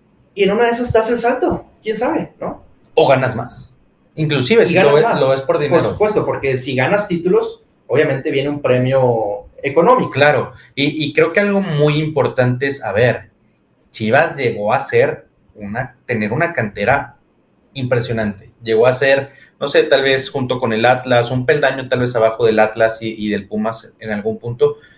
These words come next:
Speaker 2: Chivas llegó a ser una cantera muy, muy, muy fuerte. Y ahorita Chivas no tiene cantera. O, o saca jugadores y juegan uno, to-, un, uno o dos torneos, juegan unos partidos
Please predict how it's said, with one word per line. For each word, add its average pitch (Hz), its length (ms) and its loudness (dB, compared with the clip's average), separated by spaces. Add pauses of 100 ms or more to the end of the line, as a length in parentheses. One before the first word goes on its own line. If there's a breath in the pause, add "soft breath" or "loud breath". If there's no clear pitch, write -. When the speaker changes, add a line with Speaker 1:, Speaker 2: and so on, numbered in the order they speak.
(120 loud breath)
Speaker 2:
Chivas 131 340 2
llegó 110 220 2
a 110 40 0
ser 120 160 -4
una 123 180 0
cantera 110 580 -2
muy, 135 600 2
muy, 123 340 0
muy 120 260 -6
fuerte. 113 480 0 (340)
Y 101 80 -4
ahorita 98 400 -4
Chivas - 540 -6 (920)
no 123 420 2
tiene 160 320 0
cantera. 101 480 -4 (440 soft breath)
O, 156 220 4
o 147 60 4
saca 160 320 2
jugadores 185 840 2 (320 soft breath)
y 131 140 -4
juegan 160 360 4
uno, 175 640 0 (100)
to-, - 160 -4
un, 151 600 -4
uno 160 200 2
o 160 40 6
dos 160 160 4
torneos, 160 400 2
juegan 156 160 0
unos 156 160 -2
partidos 151 760 0